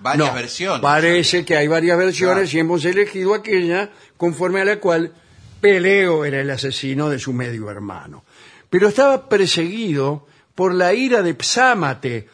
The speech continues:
Speaker 2: que era la madre de Foco. ¿Cómo era la madre de Foco? Sí,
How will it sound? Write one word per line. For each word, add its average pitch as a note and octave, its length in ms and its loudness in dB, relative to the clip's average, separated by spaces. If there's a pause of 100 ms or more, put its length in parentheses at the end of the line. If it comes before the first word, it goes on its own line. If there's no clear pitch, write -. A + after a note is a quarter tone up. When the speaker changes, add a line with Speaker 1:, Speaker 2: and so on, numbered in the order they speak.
(160)
Speaker 2:
que G3 120 -2
era G#3+ 120 2
la F3 100 2
madre F3 380 2
de C#3+ 120 0
Foco. A2+ 480 -4 (240)
¿Cómo B3+ 300 4
era D#3+ 140 0
la D#3 80 0
madre D#3 300 -2
de D3 80 -2
Foco? A2 400 -10
Sí, A#2 440 -8